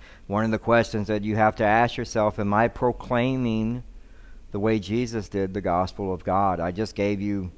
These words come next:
multiple verses that, that share the gospel, right? Uh, sometimes we get hooked on John three sixteen, but there's so many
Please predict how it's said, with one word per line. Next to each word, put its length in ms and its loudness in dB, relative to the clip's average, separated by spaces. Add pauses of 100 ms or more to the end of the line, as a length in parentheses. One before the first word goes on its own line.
(360)
multiple 580 2
verses 600 0
that, 320 -2 (180)
that 220 -4
share 340 0
the 80 -6
gospel, 480 0 (1040)
right? 320 -2 (720)
Uh, 440 -6
sometimes 540 -2
we 120 -4
get 160 -2
hooked 280 -4
on 140 -4
John 260 -2
three 180 -6
sixteen, 520 -8
but 140 -6
there's 200 -6
so 240 -6
many 300 -2